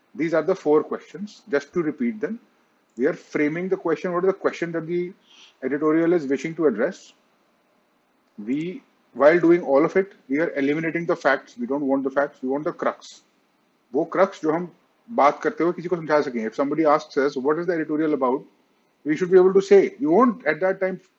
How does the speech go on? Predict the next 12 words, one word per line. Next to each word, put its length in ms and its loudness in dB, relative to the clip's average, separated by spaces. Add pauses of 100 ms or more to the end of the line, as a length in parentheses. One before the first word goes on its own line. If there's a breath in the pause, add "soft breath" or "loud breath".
point 240 -4
say 340 -4 (380 soft breath)
कि 60 2
इंडिया 200 0
की 60 0
जीडीपी 380 -2
इतना 220 -6
था, 180 -2
was 140 -2
नाइंटी 260 -2
नाइन 180 -6
to 160 -2